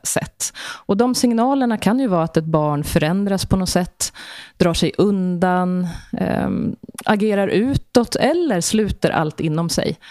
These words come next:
För det är ju så att ett del barn blir väldigt måna om att sätta upp en fasad som absolut inte får rämna.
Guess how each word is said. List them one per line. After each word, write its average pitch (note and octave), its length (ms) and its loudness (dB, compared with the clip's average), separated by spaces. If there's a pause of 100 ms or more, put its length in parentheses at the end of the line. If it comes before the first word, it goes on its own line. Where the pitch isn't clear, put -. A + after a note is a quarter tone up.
(420)
För G3+ 80 4
det G#3+ 160 2 (200)
är G#3 260 2
ju F#3+ 160 0
så D#3+ 300 -2
att D#3 180 -4
ett E3 120 -2 (280)
del F#3+ 280 2
barn D3+ 460 0 (100)
blir F3+ 160 -2
väldigt F3+ 360 0
måna F3 300 0
om E3 100 -2
att D3+ 60 -2
sätta - 260 -2
upp - 160 -4
en D3+ 100 0
fasad - 580 0 (400)
som - 260 0
absolut G3+ 440 0
inte - 160 -2
får D#3+ 140 -2
rämna. - 380 -2